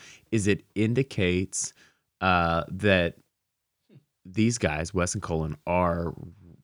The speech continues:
really dedicated to improving on what they do. A-, and I think that that is evident most in the en-, in the end links on this.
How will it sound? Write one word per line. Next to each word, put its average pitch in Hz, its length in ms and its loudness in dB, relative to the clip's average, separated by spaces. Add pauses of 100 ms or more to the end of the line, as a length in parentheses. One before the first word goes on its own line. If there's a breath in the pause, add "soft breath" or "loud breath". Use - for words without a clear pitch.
(120)
really 104 640 2
dedicated 85 760 -2
to 82 520 -2 (1000)
improving 98 960 0 (140)
on 90 220 -4
what 87 180 -8
they 82 140 -4
do. 76 360 -6
A-, 104 180 -2
and 101 140 0
I 92 100 2
think 131 420 -2
that - 300 0
that 90 500 0 (100)
is 123 300 0
evident 85 520 -2 (840)
most 101 920 0 (640)
in 98 280 4
the 90 140 -2
en-, 87 240 -4
in 101 160 0
the 87 100 0
end 82 200 -2
links 80 240 -10
on 76 160 -10
this. - 280 -18